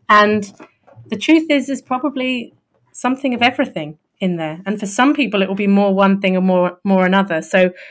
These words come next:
from a biological perspective, we are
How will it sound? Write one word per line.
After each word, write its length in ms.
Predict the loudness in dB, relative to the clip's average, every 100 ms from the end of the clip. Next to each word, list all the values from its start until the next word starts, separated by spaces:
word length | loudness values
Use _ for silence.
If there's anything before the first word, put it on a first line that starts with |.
| -6
from 160 | 0
a 60 | 0
biological 760 | 2 4 6 4 2 -2 -2
perspective, 720 | -4 -4 -4 -4 -4 -4 -4 -4 _ _ _ _ _
we 360 | -4 -2 0 0
are 600 | 2 4 4 2 0 -4